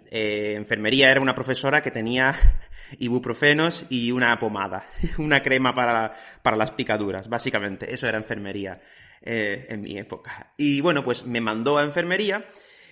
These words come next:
y recuerdo que me pusieron una pomada en la mano,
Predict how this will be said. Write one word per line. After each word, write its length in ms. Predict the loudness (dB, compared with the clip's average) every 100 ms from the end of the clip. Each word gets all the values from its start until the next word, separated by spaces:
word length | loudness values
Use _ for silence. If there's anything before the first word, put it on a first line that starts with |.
| _
y 120 | -2
recuerdo 500 | 2 2 2 2 2
que 100 | 0
me 120 | -4
pusieron 720 | -4 -6 -2 0 0 0 -2 -2
una 340 | -2 -2 -2
pomada 540 | 0 2 2 2 -2 -6
en 100 | -4
la 80 | -2
mano, 380 | -2 -2 -6